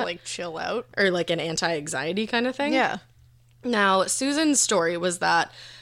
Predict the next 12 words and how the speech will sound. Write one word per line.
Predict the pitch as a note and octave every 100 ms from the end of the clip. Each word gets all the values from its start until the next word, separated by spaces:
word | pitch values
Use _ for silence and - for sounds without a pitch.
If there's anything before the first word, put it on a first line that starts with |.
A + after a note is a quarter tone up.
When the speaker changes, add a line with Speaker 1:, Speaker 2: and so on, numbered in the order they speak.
| - -
Speaker 2:
excuse | F#3+ - F#3+
me, | E3+
Kelly's | - C4 C#4+ F3+
story | - - C#3 D#3+
was | F3+ F3+
that | E3+
Susan | - A3 F#3+ F#3+
seduced | F#3+ F3 F3 E3+
her | A#3
husband | G3 F3 - C3+
that | C3 -
night. | D#3 D#3+